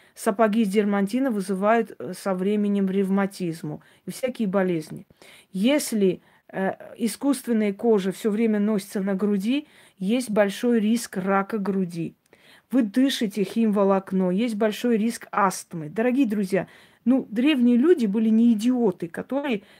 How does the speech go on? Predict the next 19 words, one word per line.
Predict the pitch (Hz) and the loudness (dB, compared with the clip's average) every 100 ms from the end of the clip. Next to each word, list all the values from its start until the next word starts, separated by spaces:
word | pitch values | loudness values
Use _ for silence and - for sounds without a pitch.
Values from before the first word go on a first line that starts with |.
| - | -14
всегда | - 233 202 220 262 | -6 -2 0 0 2
нос-, | 254 214 - | 0 -2 -4
носили | - 208 190 233 254 | -4 -4 -2 -2 0
натуральные | 214 202 202 202 202 208 185 175 170 | 0 0 -4 -2 2 2 2 -2 -4
меха | 175 175 180 - 269 | -2 -2 -4 -4 -2
и | 311 | 0
натуральные | 196 196 190 196 240 254 254 | 0 -2 -2 0 0 0 -2
кожи. | - 247 202 165 - _ _ _ _ _ _ _ _ _ | -4 -2 -2 -2 -14 _ _ _ _ _ _ _ _ _
Даже | - 226 269 254 247 - | 0 4 6 6 4 2
бо-, | 190 233 202 | 2 2 2
бедные | 202 240 202 196 196 | 2 4 6 4 4
люди | 262 349 247 | 2 2 2
носили | 214 202 240 208 | 0 -2 -2 -2
хотя | 175 190 233 | -2 -2 -2
бы | 202 | -2
там | 185 185 | -2 -4
коровью | 185 233 214 226 202 208 | -2 0 0 -2 -2 -4
кожу | 202 208 202 180 185 | -4 -4 -4 -2 -2
или, | 180 175 | -2 -4